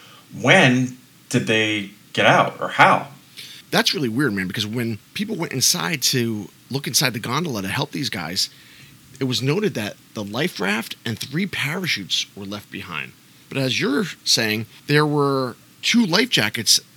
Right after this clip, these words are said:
Speaker 2: that were missing. And one would assume if you throw a life jacket on, you know, moments before your blimp crashes and, you know, there's tons of spectators, you know, you're gonna be floating adrift in this ocean,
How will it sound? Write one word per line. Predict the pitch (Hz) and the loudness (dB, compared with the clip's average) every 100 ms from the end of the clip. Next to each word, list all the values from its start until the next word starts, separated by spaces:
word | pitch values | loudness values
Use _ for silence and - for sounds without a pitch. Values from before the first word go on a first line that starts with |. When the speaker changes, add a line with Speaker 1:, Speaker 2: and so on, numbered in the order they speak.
| _ - | _ 2
Speaker 2:
that | 131 - | 2 2
were | 107 | 0
missing. | 127 240 - 80 - - - | 4 6 6 4 -8 -4 4
And | 147 147 143 151 | 6 8 6 2
one | 226 | 2
would | 240 | 6
assume | 180 277 240 | 8 8 6
if | 156 123 | 4 2
you | 180 | -4
throw | 208 202 151 | 0 0 0
a | |
life | 143 160 | 0 0
jacket | - 131 117 123 - | 0 0 0 -6 -4
on, | 160 156 143 135 120 - - - | -2 0 0 0 -4 -16 -20 -14
you | 123 | -8
know, | 131 123 107 107 - - | -6 -6 -8 -12 -18 -6
moments | 131 131 175 208 160 - - - | 0 2 4 2 4 6 6 4
before | - 123 - 175 175 151 135 | 0 -8 -6 -2 -2 0 -2
your | 110 113 101 | -2 -6 -6
blimp | 123 165 | -4 -4
crashes | - - 180 170 165 139 | -6 -4 0 0 0 -2
and, | 107 98 98 | -2 -6 -6
you | 98 | -4
know, | |
there's | 92 - | -2 -2
tons | 139 123 | 0 0
of | |
spectators, | - 85 - 135 113 - - - - - | 0 0 0 0 2 -2 -4 -20 -14 0
you | 135 | 2
know, | |
you're | 120 147 | 4 2
gonna | 165 | 2
be | 139 | 2
floating | 120 - 165 160 139 | 0 0 2 4 2
adrift | - 101 151 156 - | 0 0 2 0 0
in | 143 | 0
this | 135 - - | 2 2 2
ocean, | 202 - 135 | 2 2 2